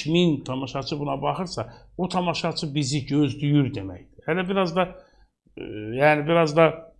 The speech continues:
didinib yırtınıram ki, daha çox çalışmaq lazım ki, tamaşaçı bu məsələdən məmnun qalsın. Amma bütün hallarda bizim çalışmalarımız yerində və qaydasındadır. Biz Titanikin orkestri kimi bir şey. Mənə dedilər, TikTokda problem var.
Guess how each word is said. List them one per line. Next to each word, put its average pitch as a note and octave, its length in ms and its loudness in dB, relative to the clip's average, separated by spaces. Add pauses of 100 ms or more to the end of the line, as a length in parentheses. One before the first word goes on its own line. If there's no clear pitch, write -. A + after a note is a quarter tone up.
(100)
didinib D3 460 6
yırtınıram D3 520 2
ki, - 80 -10
daha C3+ 220 6
çox - 240 -6 (280)
çalışmaq A2 600 -4
lazım A2 320 -4
ki, A#2+ 160 -10
tamaşaçı G#2+ 560 -2 (580)
bu C3+ 180 2
məsələdən A2+ 560 -2
məmnun A2+ 420 0
qalsın. G#2 420 -6 (540)
Amma B3 280 6
bütün C4 200 4
hallarda G3 480 6 (500)
bizim F3+ 300 2
çalışmalarımız C#3+ 1040 2 (420)
yerində D#3+ 520 2
və E3+ 100 0
qaydasındadır. D#3+ 720 2
Biz C#3+ 120 -8
Titanikin D#3 640 -4 (300)
orkestri C3+ 560 -2
kimi C#3+ 260 -4
bir D3+ 100 -6
şey. D#3+ 300 0
Mənə C3 260 -2
dedilər, C3 360 -4
TikTokda B2 500 -6
problem B2+ 500 -4
var. A#2+ 240 -4